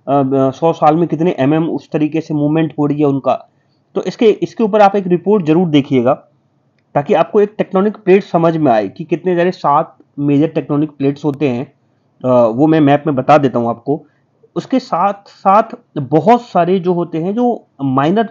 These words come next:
plates होते हैं, जिसके friction से, जिसके उससे भी जो होता है earthquake आते हैं। तो आप जो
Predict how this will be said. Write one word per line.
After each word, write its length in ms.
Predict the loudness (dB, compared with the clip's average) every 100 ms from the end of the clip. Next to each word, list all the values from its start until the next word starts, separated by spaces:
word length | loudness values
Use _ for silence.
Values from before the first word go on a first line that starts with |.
| _ _ _ _ -2
plates 280 | 0 0 -2
होते 200 | -6 -6
हैं, 240 | -12 _ _ _ _ _ _ _ -10
जिसके 500 | -8 -8 -4 -2 -4
friction 420 | -4 -6 0 0
से, 240 | 2 2
जिसके 300 | 2 -2 -2
उससे 340 | -2 -2 0 0
भी 380 | 0 -2 -2 -2
जो 180 | -2
होता 260 | 0 -2 -4
है 140 | -4
earthquake 420 | -2 -2 -4 -8 -8 -2
आते 240 | -2 0 -4
हैं। 220 | -6 _ _ _ _ 0
तो 60 | 2
आप 300 | 2 -2 -16 -10
जो 600 | -4 0 4 4 0